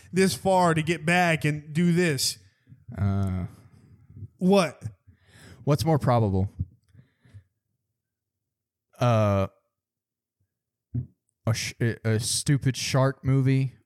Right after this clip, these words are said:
Speaker 2: where they're, they're hunting 'em, or Avatar?
Speaker 1: More probable?
Speaker 2: Yeah.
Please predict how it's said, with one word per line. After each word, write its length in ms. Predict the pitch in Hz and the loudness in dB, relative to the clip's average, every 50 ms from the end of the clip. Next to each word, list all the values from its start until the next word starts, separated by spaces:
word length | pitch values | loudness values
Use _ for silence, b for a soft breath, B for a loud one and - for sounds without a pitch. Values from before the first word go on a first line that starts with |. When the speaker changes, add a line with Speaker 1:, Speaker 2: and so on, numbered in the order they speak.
| _ _ | _ _
Speaker 2:
where 240 | - 123 120 113 113 | 0 2 2 2 2
they're, 280 | 110 113 113 113 113 98 | 2 2 2 2 0 0
they're 200 | 87 117 110 101 | 0 0 0 0
hunting 540 | - - 120 127 123 - - 127 117 120 | -2 -2 -2 -2 -2 -2 -2 -2 -2 0
'em, 200 | 120 120 123 120 - b b b b b b b | 0 0 -2 -2 -4 b b b b b b b
or 180 | - 120 117 - - | -2 0 0 0 0
Avatar? 560 | 107 107 104 104 95 - - 92 87 90 104 123 127 - - - _ _ _ _ _ _ _ _ _ _ _ _ _ - | 0 0 0 -2 -2 -4 -4 -6 -4 -6 -8 -10 -12 -16 -18 -20 _ _ _ _ _ _ _ _ _ _ _ _ _ -6
Speaker 1:
More 280 | - 147 160 160 151 135 | -2 0 2 2 2 0
probable? 680 | - - - 131 135 147 165 180 202 208 226 240 262 311 196 | -2 -2 -2 0 0 2 0 0 -2 -2 0 0 0 0 0
Speaker 2:
Yeah. 200 | 185 139 104 | 0 0 -2